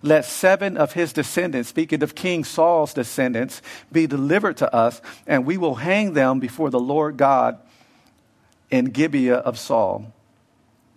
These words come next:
whom the Lord chose.' And the king said, 'I will give them.'"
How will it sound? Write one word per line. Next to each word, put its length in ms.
whom 200
the 80
Lord 360
chose.' 600
And 120
the 80
king 320
said, 320
'I 140
will 160
give 260
them.'" 300